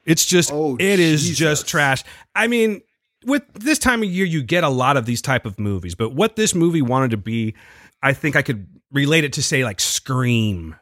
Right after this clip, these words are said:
Speaker 1: or something like that. It was kind of like a Scream vibe. It wanted to be Scream, but it's just not Scream.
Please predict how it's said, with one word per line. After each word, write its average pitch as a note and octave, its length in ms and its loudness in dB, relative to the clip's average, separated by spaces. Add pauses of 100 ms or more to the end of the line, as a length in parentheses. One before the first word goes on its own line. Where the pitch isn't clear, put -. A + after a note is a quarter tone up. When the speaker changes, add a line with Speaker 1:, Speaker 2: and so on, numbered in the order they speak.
Speaker 1:
or G#2+ 60 -2
something G2+ 340 -2
like F2 200 -8
that. D#2+ 240 -12
It - 20 -2
was A#2 100 0
kind F3+ 120 0
of E3 60 2
like D3+ 100 0
a B2+ 40 -2
Scream C#3+ 560 -2
vibe. C#3+ 200 4
It B2 100 -4
wanted D3 300 2
to C#3+ 60 -2
be C#3 100 -2
Scream, C#3 480 0
but A2 100 -2
it's F#2+ 140 -6
just A2 240 -4
not F#2+ 200 -4
Scream. F#2 400 -6